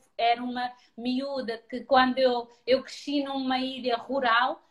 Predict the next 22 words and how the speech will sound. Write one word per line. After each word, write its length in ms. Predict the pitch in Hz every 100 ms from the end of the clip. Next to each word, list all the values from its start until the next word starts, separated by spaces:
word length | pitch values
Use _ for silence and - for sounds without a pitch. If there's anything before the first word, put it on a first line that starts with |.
| _
de 60 | 214
repente 500 | 285 - 294 294 -
chego 320 | - 285 269
na 160 | 277 277
capital 640 | 269 269 262 285 277 269
e 80 | 269
começo 520 | 277 254 262 254 254
a 60 |
ter 200 | 226 247 226
visibilidade, 880 | 233 220 226 302 294 233 247 233
reconhecimento. 840 | - - 226 - 269 269 247 - 214
Lá 140 | 220
está 340 | - - 311
o 60 | 381
Facebook, 600 | 359 339 - 254 302 -
não 200 | 240 247
deixem 360 | 254 311 339 320
de 60 |
usar 240 | 320 294 302
as 140 | 294
vossas 320 | 285 277 277
plataformas. 1000 | - 254 262 277 - 226 226 262 330 -